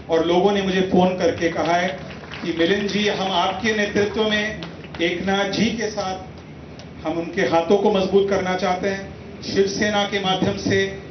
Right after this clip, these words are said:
हम नरेंद्र मोदी जी के हाथों को मजबूत करना चाहते हैं, और, और एक बार मुंबई को देश की आर्थिक राजधानी बनने में हम मुंबई के हाथों को, मुंबई की अर्थव्यवस्था को बढ़ावा देना चाहते हैं, मजबूत करना चाहते हैं,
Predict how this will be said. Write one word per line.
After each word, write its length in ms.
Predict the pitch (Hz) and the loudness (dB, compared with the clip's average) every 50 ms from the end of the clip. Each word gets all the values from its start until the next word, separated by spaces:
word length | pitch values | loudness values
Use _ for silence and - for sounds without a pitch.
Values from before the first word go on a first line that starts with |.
| - - | -12 -6
हम 120 | 165 156 156 | -4 -2 0
नरेंद्र 420 | 151 151 156 165 170 180 170 151 | 4 4 4 4 4 2 2 4
मोदी 320 | 143 147 165 170 202 220 | 6 6 6 6 4 2
जी 140 | 196 185 214 | 2 2 0
के 120 | 208 - 208 | 0 0 -2
हाथों 380 | 196 180 180 185 180 190 196 | 0 0 0 0 4 4 4
को 120 | 175 196 180 | 4 4 2
मजबूत 360 | 165 156 151 151 175 165 - | 2 0 2 2 0 0 2
करना 240 | 175 160 165 165 165 | 0 0 2 0 0
चाहते 300 | 165 175 156 151 151 170 | 2 0 0 0 0 0
हैं, 460 | 156 160 156 156 - - - - - - | 0 0 -2 -6 -10 -12 -14 -14 -10 -6
और, 120 | 165 160 160 160 - | -4 -4 -4 -2 2
और 220 | 165 165 175 180 180 | 4 4 4 4 2
एक 200 | 185 175 - - | 2 0 0 2
बार 440 | 156 156 156 160 156 151 - - - - - | 2 2 2 0 0 -2 -6 -10 -12 -8 0
मुंबई 360 | - 156 160 160 170 170 165 | 2 2 2 4 4 4 4
को 280 | 170 165 170 165 151 156 151 151 - | 4 4 4 4 4 4 4 2 2
देश 360 | 151 156 170 165 165 165 - | 4 4 4 4 2 0 -2
की 60 | - 175 | -2 0
आर्थिक 440 | 151 151 156 - - 123 - - | 0 0 0 0 -2 -2 -2 -2
राजधानी 560 | 165 147 147 151 151 147 - 175 196 226 233 214 | -4 -4 -4 -4 -6 -6 -6 -6 -4 -4 -4 -4
बनने 240 | 185 165 156 147 | -4 -4 -4 -4
में 260 | 135 123 120 160 - - - - - - - - - - - - - | -6 -6 -10 -12 -12 -14 -14 -16 -16 -16 -16 -16 -14 -14 -14 -8 -4
हम 120 | 160 151 151 | -4 -4 -2
मुंबई 400 | 151 165 170 175 185 196 196 190 | -2 -4 -4 0 2 2 2 2
के 100 | 202 185 | 0 -2
हाथों 380 | - - 160 - - 170 165 | 0 0 0 0 0 0 -2
को, 240 | 160 165 170 160 156 | -2 -2 -4 -4 -4
मुंबई 360 | 147 139 147 156 151 160 165 | -4 -6 -8 0 0 2 2
की 140 | 160 135 - | 0 -2 -4
अर्थव्यवस्था 640 | 156 160 160 156 156 156 156 156 - - 156 143 143 143 - - - - | -6 -6 -6 -8 -10 -10 -12 -12 -12 -10 -10 -10 -10 -12 -14 -14 -14 -12
को 380 | 170 - - - 156 151 156 156 156 - - - - - - - - - - - - | -12 -12 -6 -2 2 4 4 2 2 -2 -12 -14 -14 -14 -16 -16 -16 -16 -18 -4 0
बढ़ावा 360 | 240 - - - - 208 220 | 0 4 4 4 4 4 2
देना 240 | 226 220 214 202 202 | 2 0 0 0 0
चाहते 320 | 202 214 196 190 - 196 208 | 0 0 0 0 2 2 0
हैं, 180 | 202 202 170 | 0 0 0
मजबूत 360 | 143 - - - 220 240 233 | -2 -2 6 6 6 6 6
करना 300 | - 208 190 190 185 180 180 | 4 2 2 4 0 0 2
चाहते 280 | 180 165 160 160 165 | 2 0 2 2 0
हैं, 120 | 156 151 | 0 -2